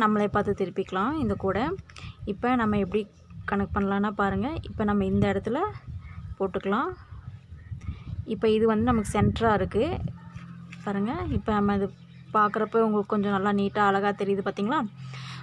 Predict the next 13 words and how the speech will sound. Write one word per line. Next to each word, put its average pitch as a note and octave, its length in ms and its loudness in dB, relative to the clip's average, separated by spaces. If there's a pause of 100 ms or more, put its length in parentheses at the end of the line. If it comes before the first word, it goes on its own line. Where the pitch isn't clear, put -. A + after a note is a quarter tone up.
(220)
ஹேண்டிலும் G#3+ 480 4
கொஞ்சம் F#3+ 240 2
இதா G3 160 4
இருக்குது. F3+ 260 -2 (140)
அதனால G3+ 360 4 (300)
இது G#3+ 180 2
நம்ம G3+ 180 4 (120)
வந்து A#3 180 2 (960)
இதான் A3 280 0
centre, G#3+ 400 2 (240)
இது G#3+ 100 2 (100)
பக்கத்துல G#3 380 2
நம்ம G#3 140 2